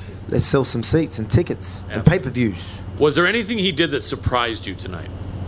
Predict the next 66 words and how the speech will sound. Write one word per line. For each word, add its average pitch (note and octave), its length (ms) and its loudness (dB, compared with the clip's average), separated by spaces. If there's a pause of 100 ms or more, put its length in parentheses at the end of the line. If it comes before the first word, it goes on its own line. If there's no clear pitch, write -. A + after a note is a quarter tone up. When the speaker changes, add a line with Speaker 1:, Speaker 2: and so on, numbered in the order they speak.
(460)
Speaker 1:
Um, G#3 920 4
oh, F#3 320 6
I D3 40 6
wouldn't C#3 240 4
say. C#3+ 120 4
Oh, F#3 120 4
he G3 80 4
went D#3 140 4
to C3+ 60 2
the A#2+ 100 2
body C3 420 4
a D#3 40 4
little D3+ 200 4
bit C#3+ 100 2
more D#3 160 4
than D#3 160 0
I C3+ 40 2
thought D3+ 260 4
he D#3 40 2
would. F#3 200 -2
<laughs> D#3 840 2
But, C#3+ 160 4
I D3 60 4
mean, D3 200 2
uh, C#3+ 380 2 (380)
again, A3 380 6
look, D#3+ 120 4
we F#3 220 6
knew, F#3 240 6
like, E3+ 180 4
he F3 80 6
was D#3+ 140 4
gonna E3 160 4
still E3+ 240 6
look E3+ 120 4
at F3 100 0
that D3+ 180 2
jab. D#3+ 360 2
We C#3+ 100 0
still D#3+ 220 4
knew D#3 140 6
he C#3+ 100 2
was C3+ 140 0
gonna C#3+ 320 2 (220)
just D#3 220 2
stay D3+ 240 2
out D3+ 100 2
of D3 80 0
range D3+ 340 0
and C3+ 100 -2
things D3 200 -2
like, D3+ 160 2
again, D#3+ 160 4
I C#3 40 2
can't C#3 200 0
give C3 120 0
too D3 120 0
much C#3+ 160 2
away. D3 180 4 (380)
But, C#3+ 160 4
um, C#3+ 120 2
he D#3+ 60 4
done F3+ 280 4
some E3 260 2
things E3 260 2
well. E3+ 340 4